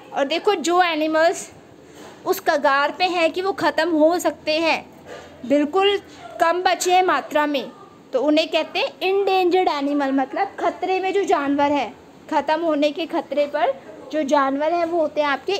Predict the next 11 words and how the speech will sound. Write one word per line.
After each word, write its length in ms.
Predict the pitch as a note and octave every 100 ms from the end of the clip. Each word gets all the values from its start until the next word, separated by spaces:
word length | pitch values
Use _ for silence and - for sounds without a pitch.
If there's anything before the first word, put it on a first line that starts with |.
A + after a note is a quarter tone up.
| F#4
endangered 480 | F4+ E4+ D4+ D4 C#4+
animal। 420 | B3 A3+ G#3+ G3+ - - - -
Example 480 | C4+ A#3 C#4+ C#4+ D#4+
में 120 | D#4+
देखो 180 | D#4+ D#4+
आपको 260 | E4+ D#4+ E4
दिया 180 | D#4 D4+
गया 120 | D4+
है 100 | E4
blue 260 | C4 D4+ D#4
whale, 320 | D#4+ D#4+